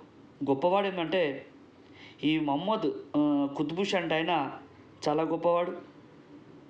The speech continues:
మరి మహమ్మద్ కులీ స్థాపకుడు, గొప్పవాడు. చార్మినార్ కానీ, తర్వాత హైదరాబాద్ నిర్-, నిర్మాత కానీ ఈ మహమ్మద్ కుతుబ్ షా అంటాం. మరి ఇబ్రహీం కుతుబ్ షా అంటే కూడా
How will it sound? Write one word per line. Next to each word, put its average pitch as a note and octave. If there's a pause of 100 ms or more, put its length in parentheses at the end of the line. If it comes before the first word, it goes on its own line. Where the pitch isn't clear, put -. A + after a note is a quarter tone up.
(380)
మరి D3+
మహమ్మద్ D#3+
కులీ E3
స్థాపకుడు, F3+ (560)
గొప్పవాడు. D#3
చార్మినార్ D#3+
కానీ, D3+
తర్వాత D3
హైదరాబాద్ C#3+
నిర్-, C#3+
నిర్మాత C#3
కానీ C#3 (300)
ఈ C#3+
మహమ్మద్ C#3+
కుతుబ్ D3+
షా D3+
అంటాం. D3+ (540)
మరి C#3
ఇబ్రహీం C#3+
కుతుబ్ E3+
షా E3
అంటే D#3+
కూడా E3